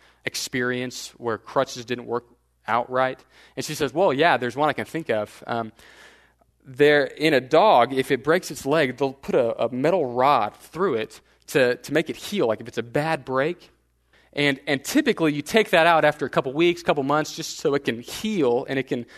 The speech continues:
go in the right direction. But she said there was this one dog that the owner had done that, but then the owner left the dog, and it, um, it escaped or something like that. It got put in a pound and left there for years.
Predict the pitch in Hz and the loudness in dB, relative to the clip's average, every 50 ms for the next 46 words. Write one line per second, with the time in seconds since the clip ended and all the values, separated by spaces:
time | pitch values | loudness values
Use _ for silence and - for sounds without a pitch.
0 | - - - 139 123 165 165 175 175 160 147 139 139 131 127 123 127 120 135 156 | -20 -20 -20 -2 0 2 2 2 2 0 0 2 2 0 0 -2 -4 0 0 0
1 | 170 - - - 127 117 117 123 117 - - - - - - _ _ - - 175 | 0 0 -6 -8 -8 -2 -2 -2 -2 -2 -8 -18 -20 -20 -20 _ _ -6 -6 0
2 | - 196 - 170 180 175 139 147 143 - - 139 165 208 226 185 143 131 120 120 | 0 2 2 2 0 0 0 -4 -6 -6 -4 -2 0 0 0 2 2 2 4 4
3 | 123 127 - 131 117 139 131 127 120 - 123 127 131 143 156 156 147 135 139 120 | 2 2 -2 -4 -2 0 0 0 0 -2 -4 -2 -2 -2 0 -2 -2 -2 -4 -6
4 | 123 120 135 131 143 147 139 123 117 113 113 127 - - - _ _ - 131 127 | -4 0 0 0 0 0 2 2 4 4 4 2 0 -6 -16 _ _ -2 -2 0
5 | 120 156 160 143 143 143 151 151 139 123 117 127 160 175 - - 131 117 120 113 | 0 -4 -4 0 0 0 0 0 -2 -2 0 0 0 0 0 -6 -6 -2 2 2
6 | 113 113 113 113 - - 131 123 127 127 123 - _ _ _ _ _ _ _ _ | 4 2 2 0 -4 -8 -6 -4 -4 -6 -6 -8 _ _ _ _ _ _ _ _
7 | - 127 120 113 110 107 98 - _ _ _ _ - 123 113 - - - - - | -4 -4 -4 -4 -8 -12 -16 -20 _ _ _ _ -8 -8 -8 -8 -14 -16 -6 -4
8 | 175 170 180 180 - - - - 175 160 - 165 147 143 - 147 143 139 - - | -2 -2 -2 -4 -6 -10 -10 -10 -10 -8 -4 -6 -4 -2 0 0 0 0 -4 -12
9 | _ - 131 123 151 139 - - - 185 175 - 160 135 120 - - - - 120 | _ -14 -4 0 0 0 0 -2 -6 -8 -8 -6 -6 -8 -8 -8 -10 -6 -6 -4
10 | 123 131 160 214 226 - _ _ _ _ _ _ _ _ - 131 143 151 170 165 | -4 -4 -6 -8 -10 -16 _ _ _ _ _ _ _ _ -6 -4 0 0 0 0
11 | - 143 156 160 156 - - 135 120 113 131 185 220 165 - - - - - - | 0 -2 -2 -2 -2 -2 -6 -8 -8 -6 -6 -6 -6 -6 -8 -10 -16 -18 -18 -18